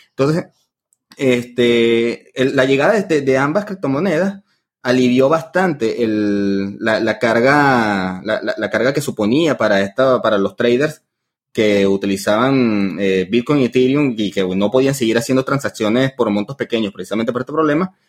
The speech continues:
Bueno, con Litecoin y Dash, eh, lograron ver un alivio de, de este estilo, pues. Eh, por supuesto, esto, esto se ha traducido en, en un, en, en, en porcentajes bastante,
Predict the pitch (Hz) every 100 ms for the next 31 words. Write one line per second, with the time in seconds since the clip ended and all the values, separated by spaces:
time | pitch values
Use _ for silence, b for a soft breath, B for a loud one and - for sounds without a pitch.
0 | _ 110 104 98 101 110 120 156 156 143
1 | 170 - _ _ 117 107 101 101 98 95
2 | 104 104 123 127 117 101 107 113 113 117
3 | 113 117 120 110 98 95 - 104 - 113
4 | 90 87 85 - _ _ _ _ _ _
5 | - 101 98 95 92 110 101 123 127 104
6 | 120 120 113 123 120 120 143 131 - 120
7 | 120 139 139 110 101 92 92 - _ _
8 | _ _ _ - 104 104 101 101 117 117
9 | 110 101 92 90 - 107 - 98 98 95
10 | 95 92 90 90 _ _ 101 98 92 98
11 | 120 117 95 95 120 120 117 104 95 92
12 | 95